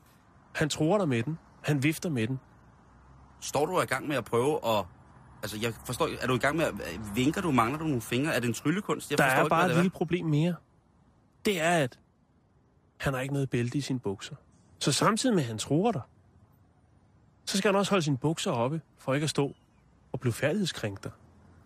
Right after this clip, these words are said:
Speaker 1: Og det er ret indviklet, når man er påvirket. Han kan godt selv se, at det måske ikke er noget, han kan klare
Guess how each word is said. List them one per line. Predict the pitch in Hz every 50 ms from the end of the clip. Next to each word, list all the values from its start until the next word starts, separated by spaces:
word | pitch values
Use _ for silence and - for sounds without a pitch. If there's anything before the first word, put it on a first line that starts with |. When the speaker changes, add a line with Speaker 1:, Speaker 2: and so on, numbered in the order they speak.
| - - - -
Speaker 1:
Og | 139 -
det | - 247
er | 254 240
ret | 240 262
indviklet, | 226 214 240 247 247 226 196 170 156 135 120 - _ _ _ _ _ _ _ _ _ _
når | - 139
man | 131 135 123
er | 120
påvirket. | - - 127 151 196 214 208 175 135 131 113 110 - - - - - - - - - - - - - _ _ - - - - - - _ - - _ _ - - - - - _ _ _ _ _ - - _ _ _ _ _ - - - -
Han | - 160 165
kan | 185
godt | 180 202 208
selv | 185 - 202 190
se, | 156 - - 165 180 165
at | 151 -
det | 147 135 127 123
måske | 127 120 - 143
ikke | 131 143
er | 156
noget, | 151 139 127
han | 113 139 156
kan | 151 180 165
klare | - - 113 104 107 113